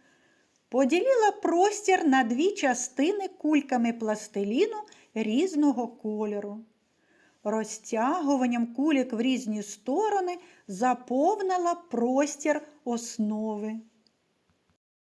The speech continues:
Форма яблука — це куля. Скачала кулю із червоного пластиліну. Щоб зробити плід більш колоритним, можна додати іншого кольору на бочок.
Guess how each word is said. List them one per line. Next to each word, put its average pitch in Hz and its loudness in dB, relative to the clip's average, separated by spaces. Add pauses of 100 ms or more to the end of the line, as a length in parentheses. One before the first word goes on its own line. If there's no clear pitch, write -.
(960)
Форма 240 0
яблука — 262 -2
це - -4 (280)
куля. 226 0 (200)
Скачала 440 0 (140)
кулю 320 2
із - -4
червоного 277 2
пластиліну. 240 -2 (640)
Щоб 277 0
зробити 339 0
плід 330 -2
більш 311 0
колоритним, 302 4
можна 254 4
додати 254 2 (200)
іншого 240 0
кольору 349 2
на 349 2
бочок. 359 -2